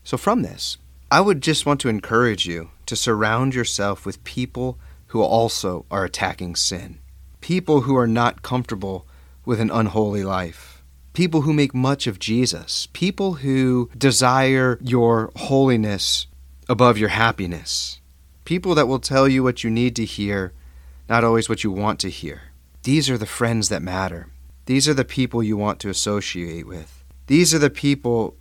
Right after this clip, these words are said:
that will serve to keep you accountable, and you might not always like it, but you will learn to love them all the more for doing it.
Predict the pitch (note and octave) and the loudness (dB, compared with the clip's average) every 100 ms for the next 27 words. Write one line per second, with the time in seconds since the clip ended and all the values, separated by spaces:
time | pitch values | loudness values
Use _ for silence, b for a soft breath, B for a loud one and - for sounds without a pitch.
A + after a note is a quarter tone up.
0 | - B2 A#2 A#2 - C3+ C#3 B2 A#2 C3+ | -6 -2 -2 0 2 4 4 2 -4 -2
1 | B2+ B2 G#2+ - G#2+ A2+ G#2+ F2 F2 B | -2 -2 -2 -2 0 0 0 -4 -8 B
2 | B B2 B2 B2+ C#3+ C#3+ C#3+ C3+ B2+ A2 | B 0 2 2 -2 0 2 2 2 2
3 | G#2 A#2 B2 F#2 - B B - G#2 A2+ | 2 2 0 -4 -6 B B -8 -2 2
4 | C3 A2+ G#2+ G2 G2+ G#2+ A2 A2+ G#2 F#2 | 2 4 0 0 -2 0 2 0 -4 -6
5 | F#2+ G2 G#2+ F2 F2 E2 D2 - G#2 G#2 | -4 -2 -4 -4 -8 -8 -12 -8 -2 0
6 | G#2+ F#2 G2 F#2+ F2 E2+ - F#2 F#2+ F#2+ | 0 -2 -2 -4 -6 -8 -8 -6 -6 -6
7 | E2+ D#2+ | -8 -10